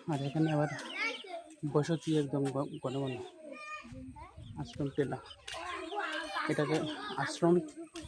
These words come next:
টিলা বলে। আর এখানে মসজিদের লগে মাদ্রাসাও আছে, এই যে মাদ্রাসা,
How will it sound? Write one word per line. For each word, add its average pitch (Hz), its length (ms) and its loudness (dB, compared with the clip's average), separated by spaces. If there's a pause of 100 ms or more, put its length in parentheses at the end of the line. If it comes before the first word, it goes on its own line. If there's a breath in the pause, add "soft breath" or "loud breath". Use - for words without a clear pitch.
(420)
টিলা 151 220 8 (100)
বলে। 147 180 6 (1600)
আর 135 100 2 (420)
এখানে 151 240 4 (100)
মসজিদের 151 420 4
লগে 151 200 6 (1200)
মাদ্রাসাও 151 520 -2
আছে, 156 180 -6 (420)
এই 143 100 -2
যে 151 120 -4
মাদ্রাসা, 139 340 -8